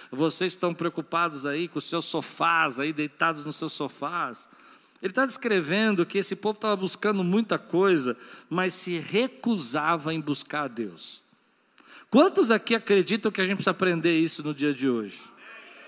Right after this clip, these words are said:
Quantos acreditam que a gente vive hoje numa espécie de uma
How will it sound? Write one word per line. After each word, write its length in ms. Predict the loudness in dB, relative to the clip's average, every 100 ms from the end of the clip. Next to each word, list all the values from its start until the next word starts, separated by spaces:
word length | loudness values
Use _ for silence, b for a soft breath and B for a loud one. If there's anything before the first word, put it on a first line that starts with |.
| B B B 8
Quantos 320 | 8 8 2
acreditam 500 | 2 2 4 2 2
que 120 | 2
a 20 |
gente 320 | 2 0 0
vive 380 | 0 0 2 6
hoje 400 | 8 8 6 4
numa 260 | 0 0 -2
espécie 420 | -2 -4 -4 -4
de 120 | -4
uma 320 | -2 0 0